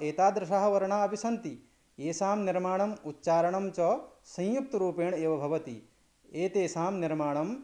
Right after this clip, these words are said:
स्वर व्यंजन वर्णयोः संयोगेन भवति। अर्थात जो संस्कृत है उस संस्कृत में कई वर्ण ऐसे हैं जो संयुक्त होते हैं और वह उच्चारित होते हैं। इनका जो निर्माण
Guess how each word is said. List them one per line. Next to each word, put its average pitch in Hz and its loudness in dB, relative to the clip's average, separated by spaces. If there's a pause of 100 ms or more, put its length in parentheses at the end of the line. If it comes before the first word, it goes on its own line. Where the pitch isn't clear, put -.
(260)
स्वर 214 2
व्यंजन 185 0
वर्णयोः 156 0 (280)
संयोगेन 135 -4 (400)
भवति। 139 -6 (300)
अर्थात 226 2
जो 262 -2
संस्कृत 254 -4
है 175 0 (240)
उस 220 -6
संस्कृत 202 -4
में 226 -2
कई 214 2
वर्ण 196 2
ऐसे 151 0
हैं 170 -4 (280)
जो 240 -2
संयुक्त 269 -2
होते 196 0
हैं 170 -4 (840)
और 254 2
वह 165 0
उच्चारित 208 2
होते 180 -2
हैं। 170 -2 (260)
इनका 196 2
जो 226 -2
निर्माण 175 0